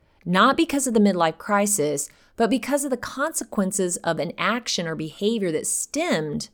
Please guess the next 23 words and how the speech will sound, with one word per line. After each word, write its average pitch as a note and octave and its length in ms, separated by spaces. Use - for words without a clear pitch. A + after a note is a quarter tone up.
from F3+ 200
the D#3 80
phase D#3 340
of C#3+ 80
life C#3 240
transition. - 680
There - 160
are C#4+ 80
many C4+ 520
options F3+ 500
available D#3 520
to G#3 100
help C4 320
individuals G3+ 600
cope E3 460
with - 100
the F3+ 60
symptoms E3+ 640
of E3 140
a D#3+ 60
midlife D3+ 400
crisis. - 880
Some F#4+ 260